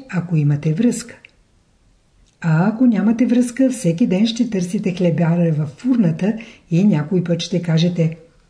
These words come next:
„Ще се гладува.“ Та, трябва да се пази тази връзка. Това е мистичната връзка.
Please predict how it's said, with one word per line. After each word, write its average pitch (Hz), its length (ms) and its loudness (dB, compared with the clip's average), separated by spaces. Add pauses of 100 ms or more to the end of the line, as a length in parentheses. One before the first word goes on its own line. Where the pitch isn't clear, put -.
(640)
„Ще - 280 -14
се 226 180 -4
гладува.“ 156 640 -4 (2500)
Та, 143 420 -2 (1080)
трябва 175 600 0
да 180 180 0
се 143 280 -4
пази 180 460 -2
тази 147 320 -4
връзка. 147 480 -8 (1500)
Това 160 360 2
е 165 300 0 (320)
мистичната 175 800 0
връзка. 143 420 -8